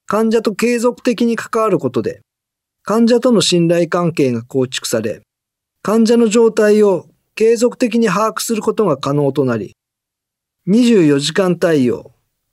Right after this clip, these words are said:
在宅対応や医療機関との連携においても、各薬局で引き続きかかりつけ薬剤師、薬局としての役割を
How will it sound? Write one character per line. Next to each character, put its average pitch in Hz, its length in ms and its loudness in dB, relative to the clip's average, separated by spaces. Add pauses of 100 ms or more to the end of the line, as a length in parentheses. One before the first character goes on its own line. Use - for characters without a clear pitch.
(120)
在 190 300 -2
宅 220 240 -4
対 226 320 2
応 127 160 2
や - 260 -6 (640)
医 165 40 -6
療 226 240 2
機 - 100 -16
関 240 220 2
と 185 100 0
の 123 220 -2 (100)
連 180 260 0
携 185 140 2
に 175 120 2
お 175 100 2
い 147 80 0
て 120 100 -4
も、 - 200 -10 (380)
各 240 280 0
薬 143 200 0
局 139 260 -2
で 123 260 -4 (300)
引 - 80 -18
き 233 120 0
続 233 300 0
き 208 300 0
か - 200 -6
か 214 120 0
り 233 100 0
つ - 100 -10
け 240 100 0
薬 220 240 -2
剤 202 220 2
師、 - 320 -12 (400)
薬 127 260 -8
局 208 200 -4
と 233 160 2
し - 80 -4
て 262 100 0
の 214 100 2
役 147 280 -2
割 127 260 2
を 110 160 -4